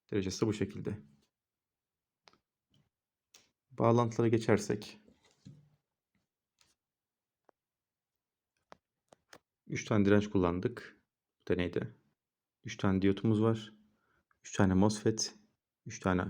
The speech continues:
ampul. Üç tane de kapasitör veya kondansatör. Nasıl isimlendirirseniz. Bir adet potansiyometremiz var ayarlamak için.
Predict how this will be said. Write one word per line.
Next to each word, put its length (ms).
ampul. 380
Üç 160
tane 260
de 160
kapasitör 920
veya 360
kondansatör. 960
Nasıl 200
isimlendirirseniz. 760
Bir 80
adet 220
potansiyometremiz 760
var 320
ayarlamak 360
için. 240